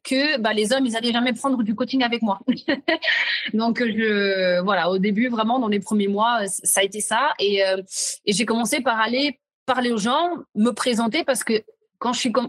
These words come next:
quand j'ai commencé, j'étais la seule fille, euh, coach sportive de la salle. Donc, je me suis dit, « Bon, c'est peut-être un avantage, donc je vais, euh, je vais chercher, euh, des femmes. » Donc, j'ai commencé à leur parler, à leur, euh, corriger,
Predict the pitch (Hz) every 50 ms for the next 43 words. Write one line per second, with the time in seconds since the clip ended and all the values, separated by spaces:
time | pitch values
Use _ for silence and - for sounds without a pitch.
0 | - - - - 208 185 214 214 - 226 233 226 220 - 254 262 247 196 220 208
1 | - 202 202 202 202 - - 240 247 240 220 208 196 196 - - - - 277 277
2 | 254 240 202 170 - - - - - - - - - - 180 185 185 185 185 190
3 | 185 - 254 254 247 262 - - 226 220 - 254 240 208 202 185 190 180 - 247
4 | 277 320 - _ _ _ _ _ _ _ _ _ _ _ _ _ _ _ _ _
5 | _ _ - 175 196 190 156 214 202 - 208 202 254 214 220 214 - 214 214 240
6 | 240 254 233 214 202 202 202 190 220 240 285 277 240 214 208 185 - 185 196 214
7 | 240 262 254 220 208 190 185 185 185 170 196 247 247 - 220 - - 240 247 262
8 | 247 214 196 185 202 - - 220 277 269 220 190 208 208 190 185 196 - 202 196
9 | 196 202 247 254 - - - 202 180 185 196 226 277 294 - - - - - -
10 | - - - - - - - - _ _ _ _ _ _ 202 214 214 220 220 208
11 | 220 220 220 220 214 - - 277 285 277 285 294 254 208 285 311 370 -